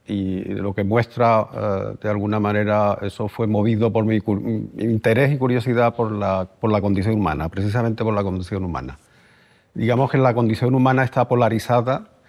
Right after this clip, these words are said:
entre una parte racional, eh, digamos, concretada en la estructura lógica del cerebro humano y que es reciente en términos evolutivos,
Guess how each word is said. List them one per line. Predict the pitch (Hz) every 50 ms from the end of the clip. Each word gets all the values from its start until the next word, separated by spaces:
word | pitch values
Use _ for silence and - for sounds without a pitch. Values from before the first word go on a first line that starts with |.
| - - _ _ _ -
entre | 110 113 107 - 113
una | 123 123
parte | 117 - 120 113 - - 110
racional, | 101 113 107 - - 110 104 107 113 117 131 151 190 247 - _ _ _ _ _ _ _ _ _ _ -
eh, | - - - - 95 98 - - _ _ _ _ _ _ _
digamos, | - 101 101 95 95 92 95 101 -
concretada | - 113 101 92 - 98 95 90 - 101 107 104 101 104 101
en | 98 98
la | 98 98
estructura | - - 101 95 - - 113 104 110 104
lógica | 107 113 - - 110 104 110
del | 107 104
cerebro | - - 107 104 101 104 107
humano | 110 107 110 123 131 127 143 185 - _ _ _ - - - _ _ _ _ _ _ _ _ _ -
y | 127 117
que | - 117 120
es | 123
reciente | 113 113 101 - - 135 147 160 - 123
en | 110 98
términos | - 117 117 120 113 110
evolutivos, | 113 104 110 107 107 107 - 135 135 127 120 127 160 185